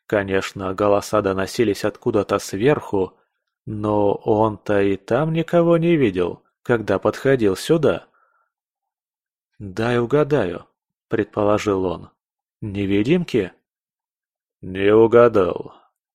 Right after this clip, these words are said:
откликнулся владыка. "Невидимок я тоже заметил,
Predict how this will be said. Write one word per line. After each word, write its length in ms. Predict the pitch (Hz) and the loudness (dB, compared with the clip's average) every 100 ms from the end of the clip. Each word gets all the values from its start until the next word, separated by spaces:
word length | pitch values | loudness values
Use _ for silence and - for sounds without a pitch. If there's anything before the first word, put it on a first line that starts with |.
| _ | _
откликнулся 800 | 131 127 - 113 - 104 - 107 | -6 -4 -2 -4 -2 -8 -2 0
владыка. 720 | 104 120 104 90 - 90 - _ _ _ _ _ _ _ _ - | 2 2 2 -4 -4 -8 -10 _ _ _ _ _ _ _ _ -14
"Невидимок 880 | 92 95 104 120 117 127 123 120 120 | -6 0 2 4 4 4 4 2 4
я 160 | 123 | 2
тоже 340 | 123 143 92 87 | 4 2 2 0
заметил, 720 | 92 92 85 82 87 - | 0 0 -4 -6 -6 -6